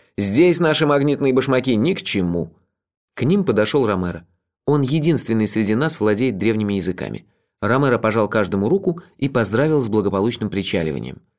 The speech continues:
«Надеюсь, вы здоровы. На борту имеются средства от любой хвори». «Мы здоровы», ответил первый. «Нас двое. Я Эдуард Камагин, помощник командира, и Василий Громан, штурман. Товарищи наши, они недавно погибли в катастрофе».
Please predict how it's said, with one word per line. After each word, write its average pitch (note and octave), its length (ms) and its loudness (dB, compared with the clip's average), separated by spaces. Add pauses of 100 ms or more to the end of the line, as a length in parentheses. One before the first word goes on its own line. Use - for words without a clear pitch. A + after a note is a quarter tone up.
(320)
«Надеюсь, G#2 420 4
вы A2 80 4
здоровы. A2 500 2 (340)
На G#2 120 2
борту B2 320 4
имеются A#2+ 380 2
средства C3+ 400 2
от - 140 2
любой A2+ 260 4
хвори». A#2 520 2 (540)
«Мы C4+ 200 2
здоровы», A3 600 8
ответил G2 440 -2
первый. E2+ 380 -2 (140)
«Нас A3 240 4
двое. C3 400 4 (160)
Я A#3+ 320 4
Эдуард F3+ 300 4
Камагин, C3+ 580 2 (120)
помощник D3 400 0
командира, G#2+ 580 2 (140)
и A3+ 200 2
Василий F#3 380 4
Громан, C3+ 300 2
штурман. F#2 480 -2 (280)
Товарищи C#3+ 420 2
наши, G#2+ 440 0 (280)
они C3+ 260 0
недавно C3+ 420 2
погибли G#2+ 360 0
в F2+ 60 -2
катастрофе». F2 600 -2